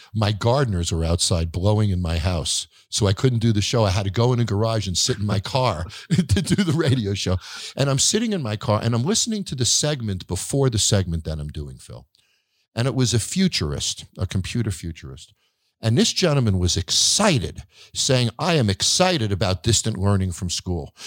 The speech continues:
We're creating all the new software programs, and we're gonna be able to monitor children's screen time when they're learning. And we are really excited about this." And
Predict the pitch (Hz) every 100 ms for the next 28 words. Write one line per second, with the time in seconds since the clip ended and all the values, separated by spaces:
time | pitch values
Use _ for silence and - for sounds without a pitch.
0 | - 123 202 - 165 175 147 131 170 147
1 | 139 143 - 147 139 113 101 - 104 87
2 | 95 92 92 98 175 196 170 139 139 156
3 | 147 123 110 143 180 139 110 - 165 160
4 | 127 117 - - 131 208 214 139 104 156
5 | 120 101 95 107 107 104 98 185 180 107
6 | 78 - - 117 113 - - 151 226 143
7 | 107 110 262 185 139 - - 214 196 139
8 | 117 92 98 92 104 101 104